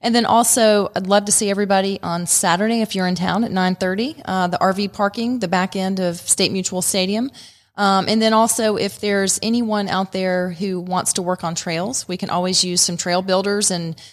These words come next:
to maintain the trails, specifically out at G E Trails. The average age of our volunteers currently is about eighty years old, which they're phenomenal, but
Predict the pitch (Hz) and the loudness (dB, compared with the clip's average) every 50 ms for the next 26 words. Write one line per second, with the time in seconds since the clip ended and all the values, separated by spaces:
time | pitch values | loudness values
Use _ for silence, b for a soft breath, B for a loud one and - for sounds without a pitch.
0 | B B - - 208 185 175 175 - - 190 185 190 196 202 - 214 202 202 202 | B B -6 -2 0 0 0 0 0 -2 -2 -2 -2 -4 -4 -4 -2 -2 -2 0
1 | 196 190 - - - - - 185 - - - - - 190 175 170 170 165 - - | 0 0 0 0 0 -2 -2 -2 -2 -2 -4 -4 -2 -2 0 0 0 -2 -2 -2
2 | - 165 135 143 156 156 - 180 160 147 151 147 - - - 175 180 175 165 147 | -2 -2 -2 -4 -6 -4 -2 0 0 0 0 0 0 0 0 0 0 -2 -2 -2
3 | 170 156 156 151 - 156 147 143 - b b b b b b b b b - 180 | 0 0 0 0 -2 -4 -4 -4 -8 b b b b b b b b b -2 0
4 | 170 175 175 170 170 165 - 185 170 170 - - - 185 170 147 160 170 165 - | 2 2 2 2 2 0 -2 -2 0 0 -2 -2 -2 -2 -2 -2 -4 -4 -4 -4
5 | - 165 160 147 - 160 147 - - 185 180 185 180 175 175 - - - 175 175 | -4 -4 -4 -4 -4 -6 -8 -6 -2 0 2 4 4 2 2 -2 -4 -4 -4 -2
6 | 165 180 175 170 180 175 165 175 160 156 170 185 - 269 - - 190 185 - - | -4 -4 -4 -4 -4 -2 0 0 2 2 2 0 0 -4 -6 -8 -4 0 0 0
7 | - 196 190 180 170 170 - - - 190 180 175 160 156 165 185 220 254 311 330 | 2 2 2 2 2 0 -2 -2 -2 0 2 2 4 4 4 4 2 2 2 2
8 | 349 349 330 220 208 202 190 - | 2 2 4 4 4 4 4 2